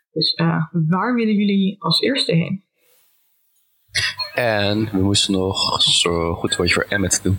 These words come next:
Speaker 2: ergens.
Speaker 1: Goeie.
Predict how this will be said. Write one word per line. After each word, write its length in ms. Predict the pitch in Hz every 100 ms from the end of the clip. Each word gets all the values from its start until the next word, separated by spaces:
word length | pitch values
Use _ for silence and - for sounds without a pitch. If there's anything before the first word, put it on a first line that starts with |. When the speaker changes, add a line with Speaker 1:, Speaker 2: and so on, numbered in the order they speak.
| -
Speaker 2:
ergens. 540 | 90 - - - - _ _ _ _ _ _ _ _ _ _ - -
Speaker 1:
Goeie. 360 | 185 233 180